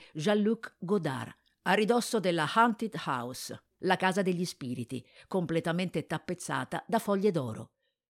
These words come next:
Il punto di arrivo è l'icona della fondazione, l'impressionante torre bianca che si innalza per sessanta metri, spazio permanente di esposizione.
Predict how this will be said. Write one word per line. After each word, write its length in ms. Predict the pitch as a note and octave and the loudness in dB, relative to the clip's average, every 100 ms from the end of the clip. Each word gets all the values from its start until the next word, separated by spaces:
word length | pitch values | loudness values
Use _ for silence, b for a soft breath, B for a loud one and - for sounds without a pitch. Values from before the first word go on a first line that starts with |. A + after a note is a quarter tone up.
| _ | _
Il 160 | A3+ A3 | 0 2
punto 340 | B3 C#4 A#3 | 2 0 2
di 100 | F#3 | 4
arrivo 480 | F3 F3 A#3 A3+ A#3+ | 2 2 2 2 2
è 180 | - G3+ | 2 0
l'icona 500 | A3 G#3+ - G#3 G#3 | 2 -2 2 2 2
della 240 | F#3 F3 E3 | 2 2 0
fondazione, 800 | - E3 D#3 - C3 A#2 A#2+ - b b | -2 -4 -4 -6 -8 -6 -6 -10 b b
l'impressionante 1000 | F3 F#3 F3 D#3+ D3+ D3+ E3+ G#3 F#3+ D#3+ | -2 -2 0 -2 -4 -4 -2 0 0 -4
torre 320 | - F#3+ F3 D3 | -2 0 0 0
bianca 500 | D3 C3 C3 D#3 C#3 B B | 0 -2 -2 -6 -8 B B
che 180 | G3+ G3+ | 0 0
si 140 | - | 2
innalza 440 | G#3 A#3 A#3 G#3+ | 0 0 0 -2
per 160 | G3+ E3+ | -2 -4
sessanta 500 | - F3 G3 F#3 F3 | -2 -4 -2 -2 -2
metri, 420 | D3+ B2+ B2 B2+ B B | -2 -4 -6 -8 B B
spazio 560 | - - E3+ - D#3 | -6 0 0 0 -6
permanente 600 | - F3+ F3+ E3+ E3 E3 | -2 0 0 0 -2 -4
di 120 | F3 F3 | -2 -2
esposizione. 800 | E3+ F3+ F#3 F3+ C#3 A2+ A2+ | -2 -4 -4 -4 -6 -6 -8